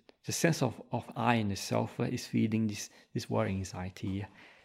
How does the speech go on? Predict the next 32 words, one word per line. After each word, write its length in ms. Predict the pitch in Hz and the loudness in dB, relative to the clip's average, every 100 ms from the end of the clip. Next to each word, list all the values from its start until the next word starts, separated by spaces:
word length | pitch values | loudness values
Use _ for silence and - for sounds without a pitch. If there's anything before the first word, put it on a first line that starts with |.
| _ _ | _ _
That's 200 | 113 - | -6 2
why 100 | 120 | 2
this 220 | 117 117 | 2 0
concept 460 | - 113 - 131 120 | 2 2 2 0 0
of 120 | 107 | -4
non-self 540 | 110 104 - 110 107 - | -2 -4 -2 -4 -4 -10
is, 100 | - | -10
is 140 | - | -8
quite 240 | - 120 | -2 0
very 180 | 110 113 | 2 2
important, 680 | 107 - 104 - 113 101 107 | 0 -2 -4 -2 -4 -2 -4
uh, 20 | - - - _ | -8 -20 -20 _
in 120 | 113 95 | -8 -4
Buddhism, 560 | 101 95 - 104 95 | -4 -6 -6 -2 -2
uh, 60 | 107 - - - - _ _ _ _ _ - | -4 -8 -20 -20 -20 _ _ _ _ _ -14
because 340 | - 104 - | -6 -6 -4
in 120 | 127 | -2
Buddhism 400 | 110 104 - 110 | 0 -2 -2 0
we 100 | 104 | 0
believe 400 | 98 101 107 104 | 0 0 0 -2
when 220 | - 123 104 | -6 -4 -4
a 40 | |
person 540 | - 113 - 120 123 - - _ _ _ _ _ - - | -2 -2 2 2 2 -4 -20 _ _ _ _ _ -20 2
want 200 | 131 120 | 6 6
to 80 | - | 2
be 340 | 113 107 113 - - - - - _ _ _ | 0 0 -2 -10 -20 -20 -20 -20 _ _ _
free 240 | - 139 | 4 4
from, 500 | 135 117 104 107 107 - - | 6 2 2 0 -4 -14 -6
from 380 | 110 104 101 117 - - - | 0 0 0 -2 -8 -6 -2
this 400 | 120 - - - _ _ _ 127 | -2 -2 -10 -16 _ _ _ -8
attachment, 680 | - 117 - - 117 117 | -4 -4 -2 0 2 4
uh, 80 | 139 | 2